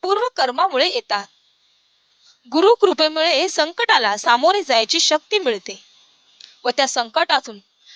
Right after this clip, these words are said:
लवकरच सुटका होते. तुमचं विश्वास असेल,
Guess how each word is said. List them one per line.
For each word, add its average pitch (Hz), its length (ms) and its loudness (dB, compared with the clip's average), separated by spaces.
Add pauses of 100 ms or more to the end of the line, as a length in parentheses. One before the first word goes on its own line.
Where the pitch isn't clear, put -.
(120)
लवकरच 240 640 0
सुटका - 460 -2
होते. 214 520 -10 (1080)
तुमचं 226 500 -2 (440)
विश्वास 294 540 2
असेल, 208 420 -4